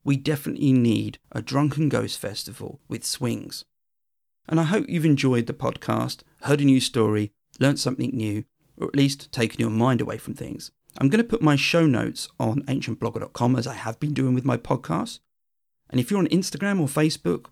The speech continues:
or Twitter, just look for Ancient Blogger. It's usually me. And if you wanna drop me a line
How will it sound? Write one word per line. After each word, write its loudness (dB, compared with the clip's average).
or -2
Twitter, 0
just -4
look 2
for 0
Ancient -4
Blogger. -6
It's -16
usually -2
me. -8
And 2
if -6
you 0
wanna 4
drop 2
me 6
a 4
line 2